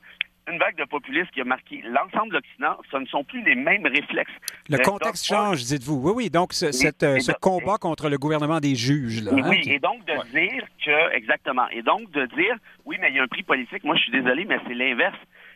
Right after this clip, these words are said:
Speaker 1: Il y a un prix politique à ne pas utiliser. En fait, au contraire, il y a une récompense politique à utiliser la dérogatoire. Le, ce gouvernement-là va nous lancer en élection comme il se doit dans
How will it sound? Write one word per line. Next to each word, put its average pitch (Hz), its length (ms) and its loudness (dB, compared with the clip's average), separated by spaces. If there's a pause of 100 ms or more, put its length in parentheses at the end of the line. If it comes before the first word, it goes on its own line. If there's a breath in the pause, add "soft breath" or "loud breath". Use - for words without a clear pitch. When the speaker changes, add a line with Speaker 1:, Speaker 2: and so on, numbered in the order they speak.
Speaker 1:
Il 117 80 -2
y 139 40 4
a 147 60 4
un 151 80 0
prix - 260 -4
politique 160 640 -2 (600)
à 127 120 2
ne 135 160 -6
pas 196 200 -6
utiliser. 156 260 -4
En 120 60 -2
fait, 151 140 -4 (120)
au 123 100 -6
contraire, 160 380 4
il 147 60 2
y 139 40 2
a 143 40 0
une 147 100 -4
récompense 190 680 2
politique 131 460 -2
à 120 100 2
utiliser 117 360 -4
la 131 100 4
dérogatoire. 113 680 0 (260 loud breath)
Le, 123 220 2 (100)
ce 131 80 -6
gouvernement-là 147 880 0
va 131 100 0
nous 120 160 -6
lancer 135 380 2
en 151 100 0
élection 131 520 0
comme 120 220 -4
il 117 120 -12
se 117 100 -6
doit 127 280 0
dans 110 180 -4